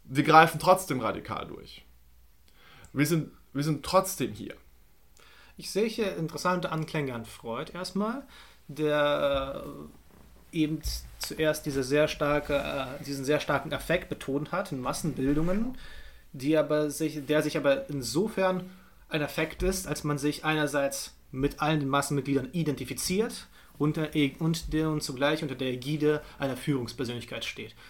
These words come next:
Speaker 2: Das heißt, letztendlich könnte man eine gewisse Parallele dort ziehen. Du wirst von einer sehr starken Leidenschaft gepackt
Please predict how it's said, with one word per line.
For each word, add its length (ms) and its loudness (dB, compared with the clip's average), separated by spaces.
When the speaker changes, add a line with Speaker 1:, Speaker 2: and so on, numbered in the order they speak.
Speaker 2:
Das 140 -4
heißt, 180 0
letztendlich 580 -4
könnte 180 0
man 120 0
eine 80 -4
gewisse 240 0
Parallele 500 4
dort 200 -4
ziehen. 320 -4
Du 100 -2
wirst 160 2
von 80 0
einer 100 0
sehr 180 2
starken 340 -2
Leidenschaft 800 0
gepackt 680 -2